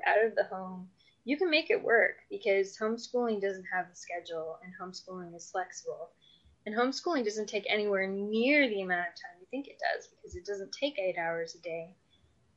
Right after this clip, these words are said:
Um, almost all homeschool families you talk to, they're done by noon. And often they're only, only homeschooling Monday to Thursday and taking Friday off.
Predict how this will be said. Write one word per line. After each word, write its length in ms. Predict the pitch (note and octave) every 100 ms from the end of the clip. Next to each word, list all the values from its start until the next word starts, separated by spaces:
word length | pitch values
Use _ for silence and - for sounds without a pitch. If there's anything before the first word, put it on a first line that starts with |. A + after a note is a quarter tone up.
| _ -
Um, 400 | F3+ F3 E3+ E3 - _ _ _ _ - - -
almost 520 | G#3+ G3+ G3 F#3+ -
all 220 | F3 F#3+ G3
homeschool 680 | G#3 G3+ - G3 F#3+ F3+
families 480 | - G3 G3+ F#3 F3
you 100 | F3
talk 360 | E3 G#3 B3 -
to, 480 | - F3 F3 E3+ F3+ - _ -
they're 160 | A#3+
done 260 | A#3 G3 F#3+
by 180 | E3+ E3+
noon. 480 | F#3 B3 - - - _ _ -
And 180 | G3 F#3
often 600 | G3 G#3 A3 G3+ F#3 F#3 -
they're 200 | G3 F#3
only, 340 | F3 F3+ F3 E3+ -
only 400 | - F#3 F3+ F3+ F3
homeschooling 680 | F3+ F3+ - F3 E3+ E3+ F3
Monday 320 | F#3 F3 E3+
to 100 | F3 -
Thursday 540 | G3+ G#3 - - - _ _ _ -
and 100 | F#3+
taking 360 | F#3 F3 E3+ E3
Friday 300 | F3+ E3 E3+
off. 280 | F#3+ F3